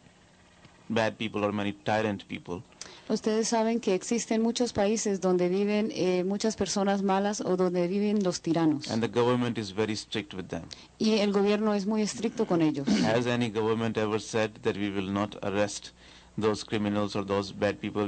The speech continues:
Speaker 1: because we don't have enough room in our jails?
Speaker 2: ¿Acaso ha existido algún gobierno que diga que no vamos a arrestar a las personas malas porque no tene-, no tenemos suficiente espacio en las cárceles?
Speaker 1: They create more prisons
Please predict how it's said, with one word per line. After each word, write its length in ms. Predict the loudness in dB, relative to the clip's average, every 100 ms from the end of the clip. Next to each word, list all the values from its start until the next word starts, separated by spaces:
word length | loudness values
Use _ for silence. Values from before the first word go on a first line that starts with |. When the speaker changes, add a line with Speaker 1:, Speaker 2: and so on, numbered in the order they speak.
| -2
Speaker 1:
because 280 | -2 -2 -2
we 140 | -4
don't 240 | -4 -4 0
have 160 | -2
enough 240 | 0 -2 -4
room 280 | -4 -2 -4 -12 -20 -8
in 140 | -2 0
our 200 | 0 -2
jails? 440 | -2 -4 -4 -12 -18 -20 -4
Speaker 2:
¿Acaso 560 | -2 0 0 0 -2 0
ha 140 | 0
existido 640 | 0 -2 -4 0 2 2 2
algún 340 | 0 0 0
gobierno 480 | 2 2 2 2 0
que 160 | 0 0
diga 320 | 2 2 0
que 160 | 0 0
no 300 | 2 4 4
vamos 340 | 4 4 2
a 80 | 2
arrestar 380 | 2 0 2 2
a 60 |
las 120 | 0
personas 440 | -2 -2 0 2 2
malas 280 | 2 0 -2
porque 240 | -2 2
no 140 | 4
tene-, 340 | 4 2 2 2 4
no 180 | 4
tenemos 360 | 4 2 2 0
suficiente 440 | 0 0 0 0
espacio 360 | 0 2 2 2
en 80 | 0
las 140 | 0
cárceles? 500 | 0 -2 -4 -4 0
Speaker 1:
They 140 | 0 0
create 360 | 2 2 4
more 320 | 2 2 2
prisons 540 | 2 0 0 0 -4